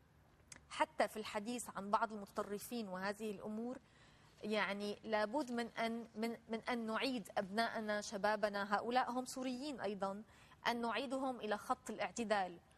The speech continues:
وأنا أعتقد أن، أن، أن في هذا الخصوص هناك للمرأة دور كبير. آه، يعني هذا الموضوع التكتل النسائي، وجود تكتل نسائي من أجل الدفاع عن الثورات هو محور جدًا هام، ولكن هناك نحن لنا توجه بالعمل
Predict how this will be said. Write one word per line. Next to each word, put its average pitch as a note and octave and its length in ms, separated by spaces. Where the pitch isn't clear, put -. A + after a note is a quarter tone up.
وأنا A#3+ 380
أعتقد A3+ 420
أن، A3 180
أن، A3 340
أن G#3 460
في G#3+ 220
هذا C4 260
الخصوص A#3+ 580
هناك A3+ 300
للمرأة A3 440
دور G#3 260
كبير. F#3+ 400
آه، G#3 360
يعني G3+ 520
هذا C#4 360
الموضوع B3+ 380
التكتل A#3 440
النسائي، G#3 400
وجود F#3+ 200
تكتل A3 380
نسائي G#3+ 400
من F#3+ 140
أجل A3 240
الدفاع G3+ 360
عن G3+ 160
الثورات A3 540
هو G3+ 100
محور G#3 420
جدًا C4 420
هام، C4+ 280
ولكن A3+ 440
هناك A3+ 360
نحن A3 400
لنا A3 200
توجه G3+ 500
بالعمل G3+ 580